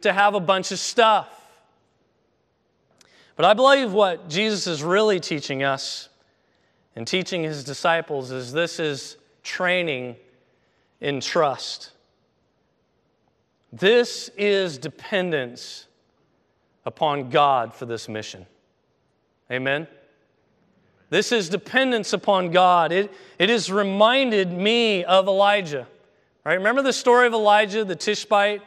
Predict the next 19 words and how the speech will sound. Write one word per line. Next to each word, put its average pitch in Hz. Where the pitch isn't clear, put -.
from 160
Tishbe 202
in 185
Gilead? 190
Elijah 233
goes, 233
sent 240
by 226
God 214
to 202
go 226
to 233
King 190
Ahab, 202
to 175
proclaim 247
to 233
King 208
Ahab, 180